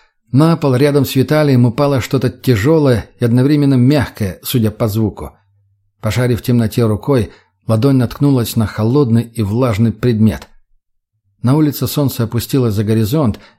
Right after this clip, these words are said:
и освещение в комнате, куда его поместили, было практически нулевым. Однако Виталий сразу же понял, что он трогает остывший кусок мяса. Это немного удивило его. «Э, что это?» — спросил он в темноту.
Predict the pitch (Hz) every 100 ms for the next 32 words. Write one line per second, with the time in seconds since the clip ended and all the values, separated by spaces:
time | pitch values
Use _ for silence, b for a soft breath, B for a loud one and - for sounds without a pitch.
0 | _ 113 110 110 104 143 135 110 - 143
1 | 127 104 107 - 117 123 120 110 113 113
2 | - 143 113 104 123 98 104 - 120 -
3 | 113 - 113 110 113 139 107 - _ _
4 | - 113 127 127 127 135 135 131 139 135
5 | 113 107 104 104 139 139 127 123 - -
6 | 113 104 127 135 110 101 101 - 147 -
7 | 120 123 - - 123 123 104 - - _
8 | _ _ _ - 131 135 135 135 131 123
9 | 127 123 123 127 131 98 92 80 - -
10 | _ _ _ 139 143 135 110 - _ _
11 | _ - - - - - 151 120 92 -
12 | - 147 123 127 101 - _ _ _ _
13 | - 135 110 127 113 107 - 113 110 104
14 | 85